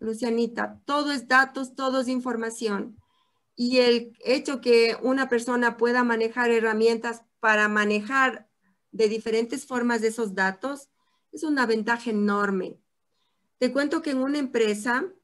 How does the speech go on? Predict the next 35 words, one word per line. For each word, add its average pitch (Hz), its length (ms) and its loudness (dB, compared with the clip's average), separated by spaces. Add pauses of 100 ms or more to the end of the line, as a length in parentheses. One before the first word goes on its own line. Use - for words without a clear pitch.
(880)
por 233 140 -2
ejemplo, 254 500 0
imagínate 262 640 -2
un 240 100 2
banco, 196 420 2 (200)
el 226 100 4
Banco 247 340 0
Pichincha, 269 460 -2
imagínate, 247 560 -2
el 240 80 0
Banco 302 300 -4
Pichincha 262 540 -4
es 254 120 -4
uno 254 240 0
de 240 80 0
los 226 240 0
más 226 200 -6
grandes 226 360 -4
de 262 100 -8
nuestro 214 360 -6
país. 170 480 -4 (1000)
Em, 196 540 0 (520)
el 233 100 2
Banco 247 240 0
Pichincha 269 440 -4
tiene 254 200 0
muchas 254 380 0
construcciones, 240 1040 -4
el 214 140 -2
Banco 233 280 -2
Pichincha 240 460 -4
tiene 240 260 0
mucho 233 460 0
recurso 233 460 -2
humano, 226 600 0